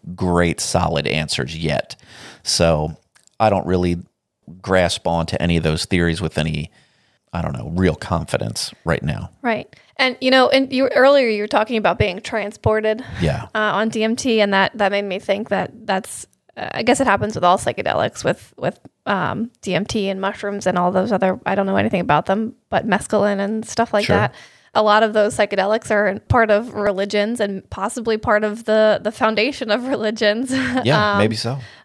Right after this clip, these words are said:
Speaker 2: um, elsewhere. So we're talking about it, and we're going to talk about it later from a, a satanic perspective, I suppose. But
Speaker 1: Yeah.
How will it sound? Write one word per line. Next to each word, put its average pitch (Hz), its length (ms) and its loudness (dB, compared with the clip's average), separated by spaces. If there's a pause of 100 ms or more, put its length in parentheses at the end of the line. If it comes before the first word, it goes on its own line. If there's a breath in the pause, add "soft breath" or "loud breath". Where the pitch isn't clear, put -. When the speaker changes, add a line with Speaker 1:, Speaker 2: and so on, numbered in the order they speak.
Speaker 2:
um, 196 300 -4
elsewhere. 233 320 0
So 220 160 2
we're 226 160 2
talking 247 380 2
about 196 240 4
it, 185 180 0
and 190 160 -4
we're 180 60 -8
going 214 260 2
to 196 60 -10
talk 202 200 -4
about 190 260 -2
it - 180 -4
later 202 340 -2
from 196 220 -4
a, 196 160 -2 (100)
a - 140 -6
satanic 214 480 -6
perspective, 220 520 -8
I 220 140 -2
suppose. 254 460 -6
But 190 220 0
Speaker 1:
Yeah. - 80 -18